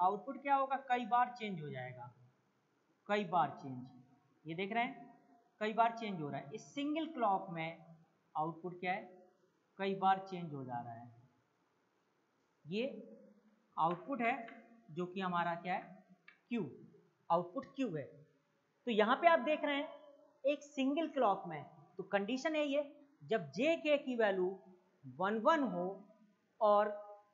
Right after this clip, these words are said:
जो प्रोपेगेशन डिले है क्लॉक का, वो काफ़ी ज़्यादा होता है प्रोपेगेशन डिले और फ्लिप फ्लॉप से, जिसकी वजह से जो आउटपुट होता है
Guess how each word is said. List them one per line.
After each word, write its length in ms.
जो 120
प्रोपेगेशन 720
डिले 260
है 180
क्लॉक 440
का, 160
वो 80
काफ़ी 360
ज़्यादा 300
होता 340
है 140
प्रोपेगेशन 540
डिले 220
और 120
फ्लिप 240
फ्लॉप 260
से, 200
जिसकी 480
वजह 300
से 240
जो 240
आउटपुट 440
होता 280
है 220